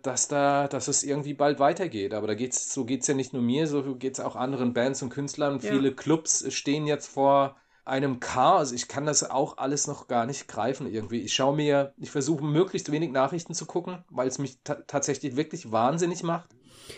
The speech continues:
Speaker 2: Ja,
Speaker 1: Keine Ahnung,
Speaker 2: also,
Speaker 1: vielleicht,
Speaker 2: hm.
Speaker 1: vielleicht, vielleicht führt's auch dahin, dass die Leute sich jetzt gezwungenermaßen, dass die Leute mehr Zeit haben, auch mehr Musik zu hören.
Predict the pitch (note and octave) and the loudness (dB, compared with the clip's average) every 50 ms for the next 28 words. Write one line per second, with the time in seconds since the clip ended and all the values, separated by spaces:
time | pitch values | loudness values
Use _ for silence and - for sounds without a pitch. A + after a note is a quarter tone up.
0 | - - - A3 A3+ A#3+ B3+ B3+ - C3 C#3+ D3 C3 D3 E3+ D#3+ A#3+ A#3+ - - | -20 -8 -2 2 4 4 4 4 2 2 2 2 4 4 6 6 4 4 4 4
1 | C3 C#3 D3 D#3 D#3+ - - - D#3 D#3 D3+ D#3 - - - D#3+ D3 D3 D3+ D#3 | 6 6 6 6 4 0 2 4 6 6 4 4 -4 -8 -6 2 4 4 4 4
2 | - - E3 E3+ F3 F3 D#3+ D3+ - D#3 D#3 D#3+ E3+ D#3+ D#3+ D#3 D#3 - D#3+ C#3+ | 4 2 2 2 4 2 2 4 6 4 4 4 4 2 2 2 2 0 -2 2
3 | C#3+ C#3 C#3+ D3 D3+ D#3 C3+ C#3 D3 - - - D3 D3 C#3 - - - - D#3 | 4 6 6 6 4 0 -4 -4 -6 -8 -8 -4 -4 -4 -2 -4 -6 -6 -6 -8
4 | B2 - - C#3+ D3 D3+ D3 C#3 C3+ B2+ E3+ G3+ - - C#3+ B2+ - C3 C3+ C3 | -10 -6 -6 -4 -2 0 0 2 4 4 4 4 2 -2 -8 -10 -8 -2 0 0
5 | C3 C3 C#3 C3+ C3 C3 C3 - - B2+ C3 D3 C#3+ D3 C3+ C#3+ C#3 - - B2+ | 0 0 -2 -4 -4 -4 -4 -4 -2 0 -2 0 0 2 0 0 0 0 0 0
6 | B2+ C3 C#3 B2 B2+ C3 C3+ B2+ A2+ G2+ A#2 D#3+ - - - F3 D#3+ - F#3 F3 | 0 0 0 0 0 0 2 0 -2 -2 -2 -6 -6 -6 -8 -8 -2 2 4 4
7 | F#3 G#3 G3+ G3 | 4 2 0 -6